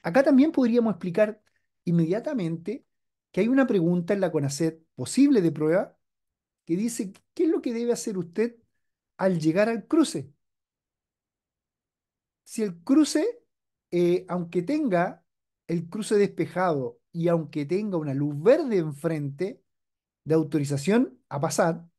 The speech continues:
¿qué debe tener el cruce? Entonces la respuesta correcta es, debe tener diez metros libre, pasado del cruce, para poder circular con seguridad hacia el otro costado.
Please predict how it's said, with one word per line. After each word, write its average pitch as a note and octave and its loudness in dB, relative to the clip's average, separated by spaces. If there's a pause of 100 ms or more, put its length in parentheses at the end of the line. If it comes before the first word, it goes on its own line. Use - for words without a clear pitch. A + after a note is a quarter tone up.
(520)
¿qué E4 6
debe C4 2
tener F#3 0
el E3+ -2
cruce? C#3+ -8 (960)
Entonces C4+ 0
la B3 4
respuesta A#3+ -2
correcta G#3 0
es, A#3+ -4
debe A3 -4
tener F#3+ -2
diez C4+ 0
metros A3 -6 (120)
libre, F3+ 2 (200)
pasado A3+ 2
del C#3+ 2
cruce, C#3+ -4 (600)
para D3 0
poder E3 2 (920)
circular A3+ 2 (380)
con F#3+ 0
seguridad D#3 0
hacia C#3+ -8
el C#3 0
otro C#3+ -4
costado. - -12